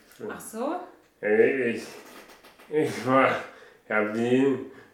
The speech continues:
Speaker 1: ich hab sie mal besucht und da muss ich dann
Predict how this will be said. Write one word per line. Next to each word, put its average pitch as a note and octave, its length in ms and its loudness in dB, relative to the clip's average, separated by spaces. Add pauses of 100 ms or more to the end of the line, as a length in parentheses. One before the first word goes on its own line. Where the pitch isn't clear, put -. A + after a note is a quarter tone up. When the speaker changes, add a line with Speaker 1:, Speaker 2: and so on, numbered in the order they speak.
(180)
Speaker 1:
ich A2 60 -8
hab A#2 280 6
sie A#2 160 -2
mal A#2 440 0
besucht B2 760 -2
und B2 180 -10
da A#2+ 140 -6
muss B2 580 -4
ich B2 320 -10
dann B2+ 380 -8